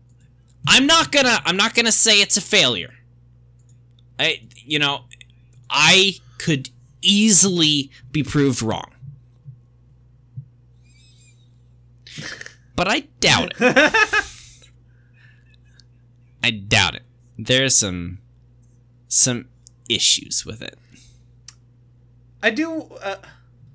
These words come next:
Speaker 2: the, uh, going back to the buttons, there's a, there's a couple of ones that I do want to point out that are kind of weird to me. Um,
Speaker 1: Yeah.
Speaker 2: there's the Steam button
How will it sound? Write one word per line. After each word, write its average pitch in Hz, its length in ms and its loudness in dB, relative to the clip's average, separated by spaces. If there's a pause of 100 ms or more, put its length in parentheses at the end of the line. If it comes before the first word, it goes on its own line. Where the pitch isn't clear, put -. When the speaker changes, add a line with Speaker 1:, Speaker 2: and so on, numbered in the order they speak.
(540)
Speaker 2:
the, 233 360 -6
uh, - 240 -16 (280)
going 269 280 -2
back 208 220 2
to 175 80 -16
the 156 100 -8
buttons, 127 500 -8
there's 165 200 -8
a, 196 180 -4
there's 202 200 -10
a 247 40 -10
couple 233 320 -6
of 156 360 -4 (580)
ones 147 400 -8
that 147 140 -4
I 143 100 0
do 151 280 -10
want 156 260 -8
to 165 80 -10
point 143 280 -10
out 123 200 -8
that 120 100 -12
are 113 80 -14
kind 127 260 -14
of 120 140 -18
weird 117 300 -18
to 151 80 -10
me. 143 280 -12 (920)
Um, 131 400 -8 (340)
Speaker 1:
Yeah. 131 160 4
Speaker 2:
there's 170 200 -2
the 151 120 -8
Steam 180 540 -10
button 220 340 -4